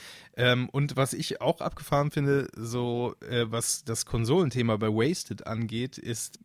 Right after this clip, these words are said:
oft, wenn ich einen Podcast höre hier über Wasted, dann,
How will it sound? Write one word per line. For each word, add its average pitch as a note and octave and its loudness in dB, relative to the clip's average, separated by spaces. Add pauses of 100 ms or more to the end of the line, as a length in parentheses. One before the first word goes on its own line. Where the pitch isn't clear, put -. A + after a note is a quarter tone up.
(200)
oft, - 4
wenn C#3 2
ich - -4
einen A2+ 0
Podcast - -2
höre C#3+ 4
hier C3 0
über A#2 0
Wasted, A#2+ 0 (380)
dann, B2 4